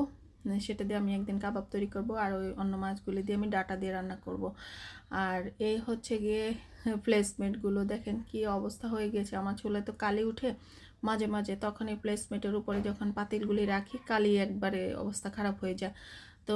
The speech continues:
তার জন্য আসলে ভিজে রেখে দিয়েছিলাম সকালবেলা গরম পানিতে, উম, হচ্ছে গিয়ে হুইল পাউডার দিয়ে, তারপরে যে ধুয়ে নিয়েছিলাম, একটা তারের জালি দিয়ে ঘষা দিয়েছি, তারপরে উঠে গিয়েছে। তো ওই ফাঁকে দেখেন আমি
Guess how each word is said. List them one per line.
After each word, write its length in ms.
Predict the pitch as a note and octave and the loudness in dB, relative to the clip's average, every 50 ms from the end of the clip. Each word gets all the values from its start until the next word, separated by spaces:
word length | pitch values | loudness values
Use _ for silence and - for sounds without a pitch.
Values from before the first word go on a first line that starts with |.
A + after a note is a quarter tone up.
| G#3 G#3 | 4 4
তার 180 | G3+ G#3 G3+ G3+ | 4 4 4 4
জন্য 200 | G#3 G#3 G#3 G#3 G#3 | 4 2 2 2 2
আসলে 280 | G#3 G#3 - G#3 G3+ G3+ | 0 0 2 2 2 2
ভিজে 320 | G3+ - A3 G3+ A3+ G#3+ | 2 2 0 2 4 4
রেখে 260 | G#3 G#3 G3 - - A3 | 4 4 2 2 0 0
দিয়েছিলাম 440 | G#3 G#3 G3+ G3+ G3+ - G3 G3+ A3+ A3+ | 2 4 2 2 2 0 0 2 2 0
সকালবেলা 500 | - G#3+ G#3 - G3 G3 G3 F#3+ G3 G3 | -2 -2 -2 0 2 2 2 2 2 2
গরম 260 | G3+ G3+ G3 F#3+ G3 G3 | 2 2 2 2 2 0
পানিতে, 360 | G3 G3 G3 G3+ G3 G3+ A#3+ | 0 0 0 0 0 2 2
উম, 100 | B3+ B3 G3+ - - G#3+ G3+ G3+ F#3+ F#3 F#3 F#3 F#3 G3 F#3+ F#3+ F#3+ G3 F3+ - - - - | 2 2 2 0 0 0 0 0 0 0 -2 -2 0 0 0 -2 -2 -4 -6 -8 -10 -10 -8
হচ্ছে 240 | G3+ G#3 G3+ G3+ G3 F#3+ | -6 -4 -2 -2 0 2
গিয়ে 180 | G3+ G3 F#3+ F#3+ | 2 2 2 2
হুইল 200 | G3 G#3 G#3 G3+ | 4 4 4 4
পাউডার 280 | G3+ G3+ F#3+ F#3 F3+ F#3 G3+ | 4 2 2 2 0 0 2
দিয়ে, 180 | G3 G3 G#3+ C#4 C#4 - - - - - - - - - - - | 2 2 2 2 0 -4 -10 -14 -14 -16 -18 -18 -20 -20 -8 -2
তারপরে 340 | - G3 G3 - F#3 F#3 F#3 F#3+ | -2 0 0 2 2 2 2 0
যে 140 | G3 G3 F#3+ F#3+ G3 - - - - - | 0 0 -2 -2 -2 -4 -8 -10 -10 -8
ধুয়ে 220 | G3+ - A3+ A3 G3+ | 0 4 4 6 6
নিয়েছিলাম, 500 | F#3+ F#3 F3+ F3+ F#3 - G3+ F#3 F#3 F#3+ F#3 - - F#3+ | 6 4 0 -2 -2 0 0 0 0 0 -2 -2 -4 -6
একটা 220 | F#3 - - F#3 | -6 -6 -6 -6
তারের 280 | F3+ - F#3 F3 F#3 F#3+ | -2 0 0 0 0 2
জালি 220 | G3+ G#3 F#3+ F#3+ F#3+ | 2 2 2 2 2
দিয়ে 200 | G3+ G#3 G3 G3 G3 G#3 G3+ - G#3+ | 2 2 2 2 2 0 -2 -2 0
ঘষা 260 | G3+ G3+ G3+ - G#3+ | 0 0 0 2 2
দিয়েছি, 300 | G#3 G3+ G3+ G3+ G3+ - B3 | 2 4 4 4 2 0 -2
তারপরে 320 | - A3+ F#3 - - G3 G3 | -2 -2 -2 -2 0 0 0
উঠে 220 | G3 F#3+ - F3+ F#3 | 0 0 -2 -2 -2
গিয়েছে। 300 | F#3+ F#3+ G3 G3+ G3 F#3 G3+ - | 0 0 -2 -2 -4 -6 -8 -8
তো 100 | - - | -4 -2
ওই 100 | A3+ A3+ | 0 0
ফাঁকে 300 | A#3 A3+ A#3 G#3+ G#3+ - G#3+ | 0 0 -2 -4 -4 -2 -2
দেখেন 300 | G#3 G#3 G#3 - A3+ G#3+ | -2 -2 -2 -2 -4 -2
আমি 200 | G#3+ G3+ G3+ G#3 | 0 0 2 0